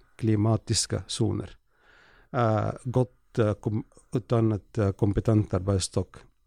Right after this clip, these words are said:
Eh, har opplevd, eh, to perioder med demokratier, med, og valg faktisk. Eh, men hvor er Sudan nå i dag? Sudan nå i dag er, eh, blant de fattigste i verden. Ehm,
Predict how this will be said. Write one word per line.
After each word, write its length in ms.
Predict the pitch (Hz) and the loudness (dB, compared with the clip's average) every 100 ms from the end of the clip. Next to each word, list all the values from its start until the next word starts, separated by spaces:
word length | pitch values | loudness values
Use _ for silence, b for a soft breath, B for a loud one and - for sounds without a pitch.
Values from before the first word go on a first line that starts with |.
| _ _ - | _ _ -2
Eh, 320 | 120 110 110 107 - _ _ _ _ _ - - | 0 2 0 -4 -12 _ _ _ _ _ -20 -8
har 160 | - 117 | -2 -2
opplevd, 520 | 113 131 120 - 131 | 2 2 2 0 -2
eh, 100 | 107 | 0
to 180 | - 123 | 0 0
perioder 360 | 104 113 104 101 | 2 2 2 0
med 160 | 98 | -2
demokratier, 560 | 98 92 95 98 98 95 _ - | -4 -4 -6 -4 -6 -8 _ -6
med, 220 | 107 - | -4 -2
og 160 | 113 101 | -4 2
valg 240 | 120 107 | 2 2
faktisk. 400 | - - 135 - - b b b b b b - | -6 -12 -12 -12 -16 b b b b b b -2
Eh, 240 | 143 135 - _ - | 0 2 0 _ -2
men 260 | 147 160 - | 2 2 0
hvor 300 | 135 160 156 | -2 0 2
er 40 | |
Sudan 300 | - 135 131 | 2 2 4
nå 140 | 127 | 2
i 40 | 101 | 2
dag? 240 | 104 101 - - | -2 -6 -16 -14
Sudan 440 | - 117 127 135 | -6 0 2 2
nå 320 | 147 120 127 127 | 0 0 2 2
i 60 | |
dag 440 | 117 123 123 123 - | 2 2 2 0 -4
er, 400 | 110 101 101 98 98 | -4 -2 -2 -4 -6
eh, 100 | 104 | -8
blant 300 | 123 120 101 | -4 -2 -2
de 40 | |
fattigste 420 | 113 113 110 - 107 | -2 -4 -4 -2 -2
i 40 | |
verden. 280 | 110 123 170 _ _ _ _ _ _ | -2 -4 -10 _ _ _ _ _ _
Ehm, 1400 | 131 113 110 104 104 101 98 98 98 - - 120 - - | 0 2 2 0 0 -2 -4 -6 -8 -10 -12 -12 -14 -16